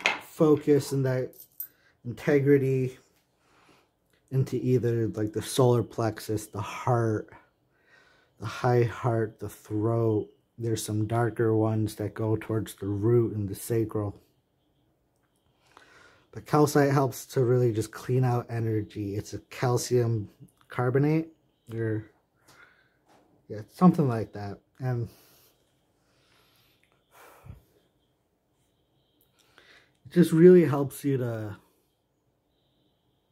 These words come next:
slow things down as you're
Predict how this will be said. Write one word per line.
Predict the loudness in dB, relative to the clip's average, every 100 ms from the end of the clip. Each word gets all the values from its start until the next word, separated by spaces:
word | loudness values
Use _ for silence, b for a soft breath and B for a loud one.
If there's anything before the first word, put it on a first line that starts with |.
| _
slow | _ -6 4 8 8
things | 6 6 6 2
down | -2 -2 0 0 -2 -6
as | -6 -6 -6
you're | -6 -4 -6